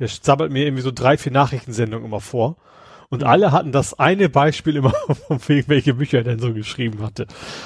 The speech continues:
Speaker 2: Ja.
Speaker 1: Und das war wohl sein, sein großer Durchbruch.
Speaker 2: Ja.
Speaker 1: Ich glaub, gelesen hab ich den nie. Also ich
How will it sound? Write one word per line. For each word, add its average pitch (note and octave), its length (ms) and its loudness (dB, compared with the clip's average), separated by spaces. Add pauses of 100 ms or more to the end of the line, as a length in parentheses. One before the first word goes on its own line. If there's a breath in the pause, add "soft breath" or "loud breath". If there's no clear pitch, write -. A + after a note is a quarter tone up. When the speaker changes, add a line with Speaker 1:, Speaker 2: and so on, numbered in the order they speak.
(220 loud breath)
Speaker 2:
Ja. C#3+ 180 4 (180)
Speaker 1:
Und A2+ 120 -10 (640 soft breath)
das - 260 -4
war A#2 140 4
wohl A2+ 120 0
sein, A2+ 240 2
sein A2 260 -2
großer A2 320 -2
Durchbruch. G2+ 560 -4 (220)
Speaker 2:
Ja. B2 100 0 (680 soft breath)
Speaker 1:
Ich - 60 -12
glaub, G2+ 160 0
gelesen A#2 340 4
hab G#2 120 2
ich G2 80 -6
den G2+ 160 -2
nie. F#2+ 220 -8 (100)
Also G#2 200 0
ich G#2 120 -6